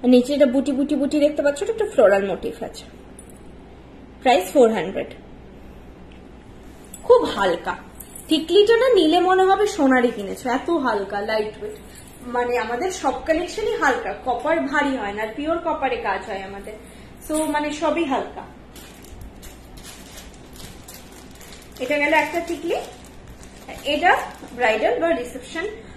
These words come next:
পারপাসে তোমরা পড়তে পারো। এটার price যাবে সেভেন হান্ড্রেড, এটার price যাবে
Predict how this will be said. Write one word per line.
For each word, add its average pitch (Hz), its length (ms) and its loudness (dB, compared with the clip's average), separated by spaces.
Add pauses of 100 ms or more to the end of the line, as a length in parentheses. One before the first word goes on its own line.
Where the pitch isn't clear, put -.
(140)
পারপাসে 196 520 -2 (100)
তোমরা - 360 -6
পড়তে - 340 -10
পারো। - 160 -12 (1500)
এটার 330 280 0
price 254 340 2
যাবে 285 180 -2
সেভেন 262 440 0
হান্ড্রেড, - 340 -12 (500)
এটার 339 260 -2
price 208 400 -4
যাবে 269 220 -2